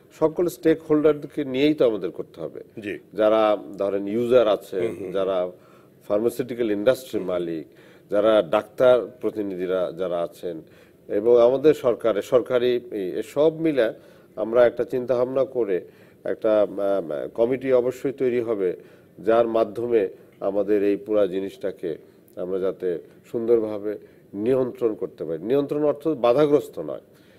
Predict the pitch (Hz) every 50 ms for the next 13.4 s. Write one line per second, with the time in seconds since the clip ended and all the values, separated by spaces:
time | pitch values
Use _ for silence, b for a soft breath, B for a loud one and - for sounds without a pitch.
0 | b b b b 123 117 - 139 139 131 131 - 170 170 165 147 120 95 90 87
1 | - 123 127 131 131 127 127 - 170 196 185 160 147 127 - - 101 - - 98
2 | 90 78 - - 78 - - - _ - 127 131 127 123 - 143 143 143 143 127
3 | - b b b b b b b - 113 120 117 113 110 107 - - - 123 127
4 | 135 135 127 131 131 120 101 104 107 110 107 131 120 - - 113 92 78 71 -
5 | - - 123 120 123 113 - - 135 139 123 - - - 175 175 175 - - 160
6 | 135 101 82 71 - b b b b b b b 104 92 104 139 139 151 165 180
7 | 175 151 160 151 - - 147 127 - - 135 117 113 107 98 98 - 101 95 92
8 | 87 - - 92 85 69 - b b b b b b b b - - 123 117 -
9 | 143 143 139 139 - - - - _ _ _ _ _ _ - _ _ _ - 156
10 | 156 - - - - 87 - - - b b b b - 120 135 147 139 156 160
11 | 160 147 151 143 147 151 156 151 139 147 143 143 - 156 160 156 156 - - -
12 | - _ _ - 123 123 120 117 123 135 147 143 156 147 143 143 - - 147 143
13 | 143 143 139 135 135 131 123